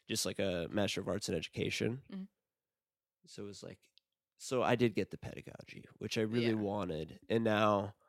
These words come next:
Speaker 1: it's like I get to apply that now 'cause I teach in a Montessori. So it's like
Speaker 2: Yeah, I, I was, I mean, because it seems you do a lot of teaching, it
Speaker 1: Yeah,
Speaker 2: seems
Speaker 1: that's,
Speaker 2: like.
Speaker 1: for me,
Speaker 2: It
Speaker 1: I
Speaker 2: seems like that's a big part of what you do.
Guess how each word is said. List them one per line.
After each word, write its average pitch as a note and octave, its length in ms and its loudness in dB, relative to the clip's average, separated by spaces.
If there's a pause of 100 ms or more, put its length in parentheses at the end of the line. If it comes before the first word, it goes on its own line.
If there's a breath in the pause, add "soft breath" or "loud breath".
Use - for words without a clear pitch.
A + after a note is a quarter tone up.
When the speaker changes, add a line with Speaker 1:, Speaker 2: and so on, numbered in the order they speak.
(480)
Speaker 1:
it's A#2 180 2
like A2+ 120 -2
I G#2 60 -2
get G#2 180 -4
to G2+ 80 -2
apply C#2 340 -8
that A1+ 180 -10
now A#1+ 200 -8
'cause - 120 -10
I E2 60 2
teach G#2 260 -4
in G2+ 60 -2
a G2 60 -2
Montessori. C#2+ 600 -6
So - 200 -8
it's - 160 -12
like - 180 -10 (260 soft breath)
Speaker 2:
Yeah, A3+ 520 0 (100)
I, B3 260 0 (380)
I G#3 160 0
was, B3+ 200 -4 (180)
I A#3 120 2
mean, A#3+ 240 0
because A#3+ 280 -4
it A#3 180 -10
seems D#4+ 300 -4
you A3 180 -4
do C#4 240 -4
a E3+ 60 0
lot F3 280 0
of G3+ 120 -10
teaching, - 640 -8
it E3+ 100 -4
Speaker 1:
Yeah, D3 180 10
Speaker 2:
seems - 80 -14
Speaker 1:
that's, D#3 300 10
Speaker 2:
like. D3 200 -4
Speaker 1:
for E3 120 12
me, F3+ 280 12
Speaker 2:
It B2 60 12
Speaker 1:
I D3 200 12
Speaker 2:
seems C#3+ 180 10
like A3+ 140 4
that's G3 220 4
a F3 60 2
big E3+ 420 -2
part F3+ 240 2
of C#3+ 120 -6
what - 200 -8
you - 80 -12
do. - 160 -12